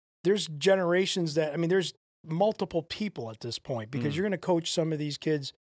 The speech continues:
Speaker 1: three, four years or a couple years at a time till they move on to the varsity or whatever. But you're, you're gonna make impact with them all this time.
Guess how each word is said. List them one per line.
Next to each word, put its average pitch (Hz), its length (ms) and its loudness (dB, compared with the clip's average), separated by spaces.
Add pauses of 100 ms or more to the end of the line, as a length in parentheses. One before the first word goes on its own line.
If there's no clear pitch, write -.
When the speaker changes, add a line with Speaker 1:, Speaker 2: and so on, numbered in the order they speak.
(140)
Speaker 1:
three, 156 220 -2
four 151 320 0
years 170 520 2 (380)
or 147 140 0
a 131 40 -6
couple 170 300 0
years 175 280 2
at 160 100 2
a 156 40 0
time 165 300 2
till 156 140 -4
they 147 100 0
move 147 240 -2
on 151 160 0
to - 120 -10
the 131 200 -2 (300)
varsity 151 680 0
or 143 60 0
whatever. 147 520 2 (340)
But 147 200 -6
you're, 156 240 2 (120)
you're 156 180 0
gonna 160 180 2
make 147 280 -2
impact 147 460 -4
with 120 120 -10
them 113 280 -8 (800)
all 127 200 2
this 120 180 -6
time. 139 380 -6